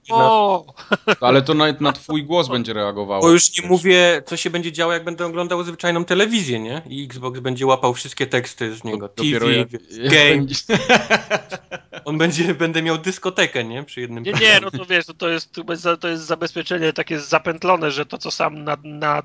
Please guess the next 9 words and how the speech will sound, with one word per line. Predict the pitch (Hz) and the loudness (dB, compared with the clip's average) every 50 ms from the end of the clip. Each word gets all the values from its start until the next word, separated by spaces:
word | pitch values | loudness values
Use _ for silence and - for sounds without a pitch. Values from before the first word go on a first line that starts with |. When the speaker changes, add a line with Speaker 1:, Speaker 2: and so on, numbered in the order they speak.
| 147 | -6
Speaker 1:
na-, | 147 147 151 147 143 | -6 -6 -6 -6 -6
nadaje | 151 151 151 147 151 151 147 147 147 | -4 -4 -2 0 0 0 2 0 0
w | 139 143 | -2 -4
wyjściu | 151 147 - - - 165 | -8 -10 -8 -4 -2 0
audio, | 151 151 147 147 147 147 | 0 0 -2 -4 -6 -8
nie | 143 143 143 | -8 -8 -10
przyjmuje | - - - 160 151 151 151 147 147 | -12 -12 -12 -10 -10 -6 -4 -4 -4
tego | 143 - 147 135 147 147 | -4 -4 -6 -4 -4 -4
jako | 147 143 135 - 147 | -4 -4 -6 -6 -10